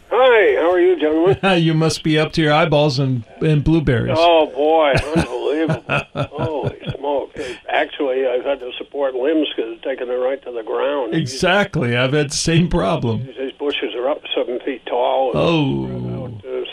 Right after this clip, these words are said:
Speaker 1: six and a half feet.
Speaker 2: Wow.
Speaker 1: Yeah, I can't even get up through the rows.
Speaker 2: Sure.
Speaker 1: Well, anyway, that's not a bad position.
Speaker 2: No,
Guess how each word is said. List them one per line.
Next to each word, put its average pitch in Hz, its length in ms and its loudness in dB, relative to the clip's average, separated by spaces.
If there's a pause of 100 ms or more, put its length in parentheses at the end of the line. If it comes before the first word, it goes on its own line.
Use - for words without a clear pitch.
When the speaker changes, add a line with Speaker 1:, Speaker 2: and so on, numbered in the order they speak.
Speaker 1:
six 151 200 -8
and 135 100 -8
a - 40 -10
half 135 200 -6 (100)
feet. 147 260 -8 (300)
Speaker 2:
Wow. 120 420 -2 (200)
Speaker 1:
Yeah, 170 320 2
I - 80 -10
can't 143 160 0
even 147 140 2
get 139 120 -2
up 151 80 -2 (100)
through 139 140 -2
the 123 220 0
rows. 165 260 -4 (420)
Speaker 2:
Sure. - 260 -6
Speaker 1:
Well, 170 340 4
anyway, 139 440 2
that's 165 240 -4
not 143 180 0
a 123 60 -4
bad 123 460 -6
position. - 640 -4
Speaker 2:
No, 175 300 4